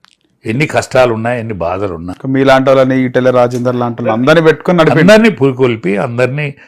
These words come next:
Speaker 1: కార్యోన్ముఖులను చేసేది. అందరు నిష్ఠాతులే, పార్టీలలో పనిచేసిన నిష్ఠాతులే.
Speaker 2: మ్మ్.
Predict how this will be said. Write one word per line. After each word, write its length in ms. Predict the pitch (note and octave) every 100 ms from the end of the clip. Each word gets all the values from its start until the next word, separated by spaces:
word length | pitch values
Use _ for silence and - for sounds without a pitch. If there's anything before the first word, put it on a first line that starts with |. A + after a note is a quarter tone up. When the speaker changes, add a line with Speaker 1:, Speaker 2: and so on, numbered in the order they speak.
| _ -
Speaker 1:
కార్యోన్ముఖులను 840 | A#2 B2 B2+ A#2 A2+ A2+ G#2+ G#2
చేసేది. 460 | G2 - G2+ A2+ E3 _ _ -
అందరు 260 | A2 D#3 F#3
నిష్ఠాతులే, 640 | F3 - G3 G3 F#3 - - _ _ _ -
పార్టీలలో 480 | A#2 A#2+ D#3+ D#3+
పనిచేసిన 560 | D3+ C3+ C#3+ D3 - D3
నిష్ఠాతులే. 600 | B2+ A#2 - D#3 D3+ E2 _ _ _ C3+
Speaker 2:
మ్మ్. 220 | B2